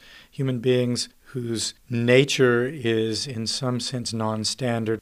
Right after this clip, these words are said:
embryos, fetuses, newborn infants, adults with certain, uh, cognitive impairments or radical deficits. These are individuals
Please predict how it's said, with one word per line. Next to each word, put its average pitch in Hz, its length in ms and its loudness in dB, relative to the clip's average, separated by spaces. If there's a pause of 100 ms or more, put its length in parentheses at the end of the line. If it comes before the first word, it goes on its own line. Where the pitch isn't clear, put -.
(120)
embryos, 117 760 2
fetuses, 123 640 -2
newborn 113 380 -4
infants, 117 680 -4 (460)
adults 117 540 2
with 123 160 -6
certain, 117 720 -4
uh, 110 200 -4
cognitive 110 800 -4
impairments 113 760 -2
or 104 160 -6
radical 113 520 -6
deficits. 110 760 -8 (360)
These 175 280 2
are 165 80 4
individuals 143 800 2